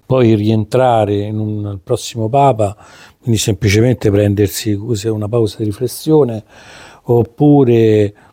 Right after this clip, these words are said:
una maniera per combattere la Deep Church, ma io ho dei forti dubbi su questo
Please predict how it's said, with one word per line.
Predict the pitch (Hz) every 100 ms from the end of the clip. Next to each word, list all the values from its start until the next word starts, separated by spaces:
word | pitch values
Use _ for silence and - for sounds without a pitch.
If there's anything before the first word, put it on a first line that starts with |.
| _ -
una | 127 117 113
maniera | 110 113 117 123 113
per | 107 110
combattere | - 117 123 123 113
la | 107
Deep | 104
Church, | - - 139 120 - 113
ma | 107 110
io | 123 160
ho | 127
dei | 104 110
forti | 104 127 - 113
dubbi | 113 104 107
su | 101
questo | - 101 - 113 107 104